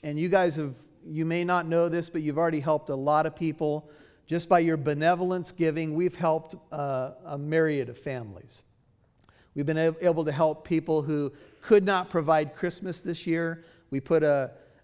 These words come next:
a, by your generosity, we're able to put out a little, uh, uh, push notification on our app, and, uh, we let people know that we could help. And I will tell you this, if you need help this Christmas time, please come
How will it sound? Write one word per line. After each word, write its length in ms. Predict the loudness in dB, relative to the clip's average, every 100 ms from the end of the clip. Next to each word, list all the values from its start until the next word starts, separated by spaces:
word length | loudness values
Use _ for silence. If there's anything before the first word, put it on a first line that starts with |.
| _ -20 -16
a, 140 | -14
by 360 | -12 0 6 6
your 260 | 6 2
generosity, 760 | 2 0 2 0 0 -2 -2 -2
we're 200 | 0 0
able 180 | 0 -2
to 60 |
put 240 | -4 -2 2
out 180 | 4 2
a 80 |
little, 440 | 0 0 0 0 2
uh, 340 | 2 0 -2 -6 -18 _ _
uh, 160 | -12 -12
push 300 | -4 -2 0
notification 760 | 2 2 0 -2 0 0 -2
on 160 | -2 0
our 400 | 2 2 0 -4
app, 460 | 0 2 2 -2 -8 -10
and, 440 | -6 -6 -4 -2
uh, 180 | 0 0
we 100 | 0
let 200 | -2 -2
people 300 | -4 -4 -4
know 320 | 0 0 2
that 200 | 0 -2 -6 -20 -6
we 120 | -4
could 160 | -2 -2
help. 580 | 2 4 4 -2 -12 _ _ _ -8
And 140 | -2
I 100 | 0
will 160 | 0 0
tell 200 | 0 0
you 180 | 0
this, 560 | 2 2 2 -2 -14 -20 -10 -6
if 180 | -4
you 160 | -4 -2
need 220 | -2 0
help 300 | 2 2 0
this 140 | -8 -8
Christmas 400 | -10 -10 -12 -8
time, 320 | -6 -6 -8
please 320 | -6 -4 -4
come 400 | -4 -4 -4 -6